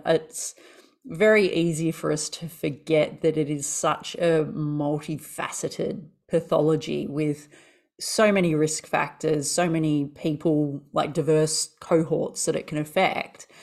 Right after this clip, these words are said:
And yeah, it really influences. If we kind of forget that initially, it has the flow-on effect as we're going through the treatment process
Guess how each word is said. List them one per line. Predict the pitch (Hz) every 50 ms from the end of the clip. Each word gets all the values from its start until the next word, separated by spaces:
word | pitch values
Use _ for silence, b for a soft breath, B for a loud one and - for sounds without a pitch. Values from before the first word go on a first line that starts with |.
| B B B B B B B
And | - 165 170 165 165 165 165 165 160 160 156 151 147 151 - - - - - - - - _ _ -
yeah, | - 175 160 196 180 160 147 160
it | 170 165
really | 165 175 175 165 156
influences. | - 156 151 147 - 160 151 151 151 151 139 - 156 147 -
If | 175 160 -
we | 175 170
kind | 165 - 214 202 196
of | 180 -
forget | - 160 139 170 156 - -
that | 151 143 147 - -
initially, | 151 139 156 160 - - 165 156 - - - - - - B B B B B B B B B _ _ _ _ -
it | 170 151
has | 156 - - 156 165 170 165 160 - -
the | 165 156
flow-on | - 160 156 151 147 147 147
effect | 147 151 - 160 156 147 -
as | 160 151 -
we're | 160
going | 151 156 151 147 143 135
through | - 151 147 135
the | 139
treatment | - - - 160 - - 165 156 156
process | - - 165 160 160 156 - - 165 151 - - 143 - - - -